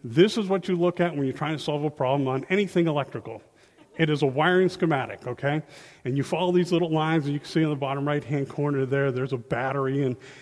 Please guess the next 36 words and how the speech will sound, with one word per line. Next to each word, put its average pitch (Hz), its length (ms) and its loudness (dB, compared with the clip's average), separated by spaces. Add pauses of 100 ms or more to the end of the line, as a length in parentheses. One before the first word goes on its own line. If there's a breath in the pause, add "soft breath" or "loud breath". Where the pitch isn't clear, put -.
(160 loud breath)
we 214 120 -2
can 147 120 0
say 143 220 -2
that's 139 240 -8
like 120 140 -8
God, 180 320 -6
right? 160 200 -6
Because 151 380 -4
we're 208 220 -2
hardwired 123 800 -6 (180)
by 120 240 -4
God. 185 400 -6 (240)
He's 180 380 0
the 202 80 2
master 160 500 0
architect, 139 480 -6
the 170 160 -12
engineer 160 480 0 (220 loud breath)
that 147 120 -2
has 170 160 2
designed 170 540 0
us 214 140 -2
and 185 100 0
created 151 500 0
us, - 320 -16 (720 soft breath)
right? 151 300 -2 (1500 soft breath)
He 202 160 2
has 196 140 4
made 190 220 6
each 240 260 2
one 233 180 6
of 147 100 0
us 160 220 -2
uniquely 185 460 6
and 214 80 4
different. 277 400 0